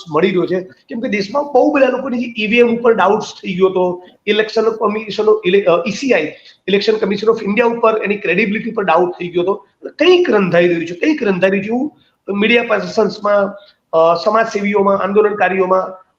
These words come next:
મારા તમારા જેવા માણસો બધાને એક એવી, એક એવો સૂર બની રહ્યો હતો, રાઈટ? એનો પહેલી વખત બહુ કોન્ક્રીટ એવિડન્સ અમને મળ્યો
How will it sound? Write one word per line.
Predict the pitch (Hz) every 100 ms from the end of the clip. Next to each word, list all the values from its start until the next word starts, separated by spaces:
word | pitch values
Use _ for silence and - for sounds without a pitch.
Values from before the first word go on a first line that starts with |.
| _
મારા | 175
તમારા | 196 196 196
જેવા | 190 190
માણસો | 185 190
બધાને | 196 170 226
એક | 233
એવી, | 220 240 233
એક | 220 226 226
એવો | 240
સૂર | - - 277 202
બની | 202 214
રહ્યો | 175 139
હતો, | - - _ _ _ -
રાઈટ? | 226 233 156
એનો | 185
પહેલી | 226 - 143 160 226 294
વખત | 269 - 208 208
બહુ | 196
કોન્ક્રીટ | 202 - 180 208 196 254 262 - _
એવિડન્સ | 156 208 277 254 -
અમને | - 175
મળ્યો | 180 156 196 220